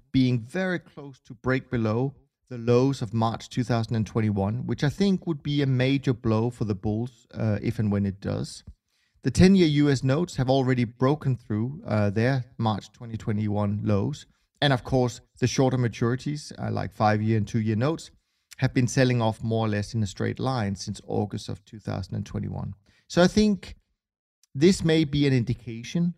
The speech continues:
of what is in store for two thousand and twenty-two, where I would not be surprised if we saw significant increases in volatility in many markets and asset classes, and where the sixty forty portfolio may come under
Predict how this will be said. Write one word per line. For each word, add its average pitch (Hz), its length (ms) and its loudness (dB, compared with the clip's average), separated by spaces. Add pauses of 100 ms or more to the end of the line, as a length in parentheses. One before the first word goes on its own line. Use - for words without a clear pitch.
(120)
of 104 180 0
what 110 200 2
is 110 120 -2
in 107 120 0
store 107 340 -2
for 131 120 -4
two 117 180 -4
thousand 113 320 -2
and 107 100 -2
twenty-two, 110 500 -2
where 113 380 2 (380)
I - 60 4
would 196 160 6
not 196 180 4
be 190 80 2
surprised 135 600 0
if 127 120 -8
we 123 80 0
saw 120 240 0
significant 143 720 -4
increases 123 680 -4
in 110 100 -2
volatility 113 680 0
in 110 120 2
many 117 220 2
markets 101 500 -2
and 117 80 -2
asset 101 280 -4
classes, 110 500 -4 (560)
and 139 160 2
where 143 140 4
the 135 120 0
sixty 180 320 -2
forty 208 300 2
portfolio 107 580 0
may 131 220 0
come 127 240 -2
under 120 380 -4